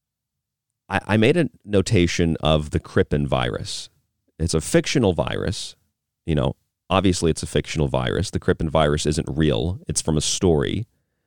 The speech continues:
But the Crippen virus turns its victims into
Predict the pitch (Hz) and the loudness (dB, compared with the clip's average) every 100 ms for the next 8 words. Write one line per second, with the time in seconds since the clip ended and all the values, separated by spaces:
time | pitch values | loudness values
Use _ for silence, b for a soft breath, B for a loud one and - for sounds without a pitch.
0 | _ _ _ _ - 87 - - 92 - | _ _ _ _ 2 2 2 -2 0 2
1 | - 147 98 90 85 78 - - - - | 2 2 2 4 4 2 0 -8 -10 -2
2 | 123 123 120 98 78 76 92 - 80 67 | 2 2 2 0 0 0 0 0 0 0
3 | 64 - - _ _ 90 90 85 - 87 | -4 -4 -8 _ _ 0 0 0 0 2
4 | 82 78 76 | 4 4 2